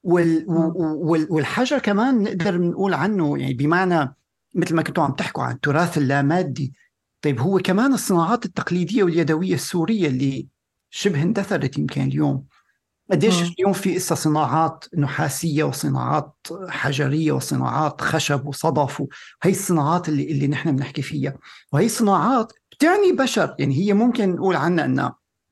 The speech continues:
Speaker 1: quote unquote حجر بمعنى شيء لا مادي، بمعنى شيء يمكن رفاهية أحيانا،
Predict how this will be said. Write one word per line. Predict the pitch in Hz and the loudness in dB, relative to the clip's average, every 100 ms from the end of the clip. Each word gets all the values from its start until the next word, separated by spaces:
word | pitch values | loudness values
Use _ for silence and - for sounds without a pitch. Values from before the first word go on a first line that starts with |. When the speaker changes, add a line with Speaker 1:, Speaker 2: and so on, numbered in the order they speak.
| _ _ _ _ - | _ _ _ _ -8
Speaker 1:
quote | 156 156 | -4 -4
unquote | 139 170 147 | -4 -4 -4
حجر | - 185 170 143 147 - _ _ _ _ _ - | -2 -2 0 -2 -4 -10 _ _ _ _ _ 0
بمعنى | 151 160 139 | 2 2 0
شيء | - 170 | 0 0
لا | 151 165 | 2 2
مادي، | 156 151 135 | 2 -2 -4
بمعنى | 127 139 135 123 | -4 -2 -2 -4
شيء | - 156 143 135 160 165 | -4 -2 0 -2 -4 -6
يمكن | 151 180 226 226 165 | 0 2 2 2 0
رفاهية | 127 - 175 165 143 | 0 0 -2 0 -2
أحيانا، | 131 - 165 175 139 | -4 -4 -2 0 -2